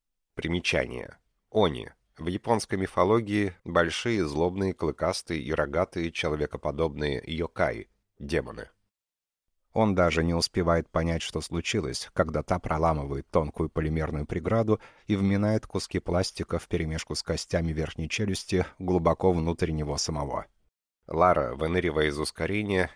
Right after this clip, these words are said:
юркает за баррикаду, уползая к стене переводить дух и чувствуя, как по спине градом катится холодный пот, а босые ступни горят огнём. Одно дело стрелять под рапидом,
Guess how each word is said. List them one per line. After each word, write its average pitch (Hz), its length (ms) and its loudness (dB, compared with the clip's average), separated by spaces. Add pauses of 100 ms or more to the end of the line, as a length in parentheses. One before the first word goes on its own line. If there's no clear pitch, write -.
юркает 107 480 0
за 80 120 0
баррикаду, 85 760 2
уползая 78 540 2
к - 80 -10
стене 78 340 -4
переводить 76 560 -2
дух 87 260 -4
и - 80 -2
чувствуя, 82 500 -2
как 76 220 -2
по 76 80 -8
спине 78 400 -4
градом 78 420 0
катится 73 420 -4
холодный 76 440 -2
пот, - 320 -6 (400)
а 78 80 0
босые 76 400 0
ступни 78 400 -6
горят 73 320 0
огнём. 69 420 -4 (400)
Одно 85 340 4
дело 76 360 0
стрелять 85 500 -2
под 76 200 2
рапидом, 69 480 -2